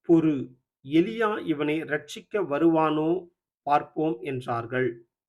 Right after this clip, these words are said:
இயேசு மறுபடியும் மகா சத்தமாய் கூப்பிட்டு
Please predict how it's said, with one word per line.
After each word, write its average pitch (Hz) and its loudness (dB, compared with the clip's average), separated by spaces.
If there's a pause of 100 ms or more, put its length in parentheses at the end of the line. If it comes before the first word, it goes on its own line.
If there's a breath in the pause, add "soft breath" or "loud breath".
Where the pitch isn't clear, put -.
(520)
இயேசு 190 2
மறுபடியும் 175 4
மகா 175 0
சத்தமாய் 156 -4
கூப்பிட்டு 147 -6